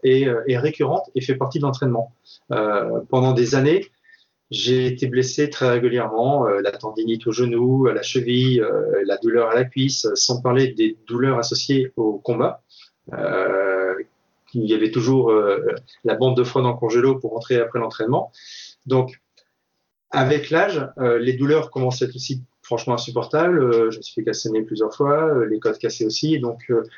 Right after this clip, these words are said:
la dernière fois que je me suis fait casser une côte, je me suis dit, « Bon, c'est peut-être, ça commence à, à être un peu pesant. » Euh, je voulais pouvoir m'orienter un peu plus vers la course à pied.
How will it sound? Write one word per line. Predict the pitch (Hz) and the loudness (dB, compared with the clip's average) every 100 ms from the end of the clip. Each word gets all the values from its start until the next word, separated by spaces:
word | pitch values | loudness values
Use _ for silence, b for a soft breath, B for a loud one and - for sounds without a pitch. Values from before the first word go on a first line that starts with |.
| B | B
la | 120 117 | 0 0
dernière | 120 151 156 | 2 0 0
fois | - 160 | 0 -2
que | |
je | |
me | - | -2
suis | - | -2
fait | |
casser | 127 127 | -2 -2
une | 120 | -4
côte, | 120 165 | 0 -2
je | 143 | -2
me | |
suis | 127 139 | -4 -2
dit, « | 135 | -2
Bon, | |
c'est | 123 123 | -4 -6
peut-être, | - 143 - | -2 -4 -2
ça | - | -6
commence | 120 139 143 131 | -2 0 0 0
à, | 120 110 107 - | 0 0 -2 -2
à | 113 | -2
être | 113 127 | -2 -4
un | |
peu | 127 | -4
pesant. » | 127 127 120 - - _ _ _ _ - - - _ - | 0 0 0 -4 -10 _ _ _ _ -20 -20 -20 _ -2
Euh, | 127 117 113 110 110 107 107 123 | 0 2 0 -2 0 0 0 -2
je | 117 131 | 0 0
voulais | 127 160 165 | 2 2 0
pouvoir | 165 131 147 135 | 0 0 0 2
m'orienter | 127 131 127 143 | 2 0 0 -2
un | 123 | -2
peu | 127 | -4
plus | 127 120 | -4 -2
vers | 117 | 0
la | 113 | -2
course | 120 - | -4 -4
à | 107 | -2
pied. | 165 - | -2 -2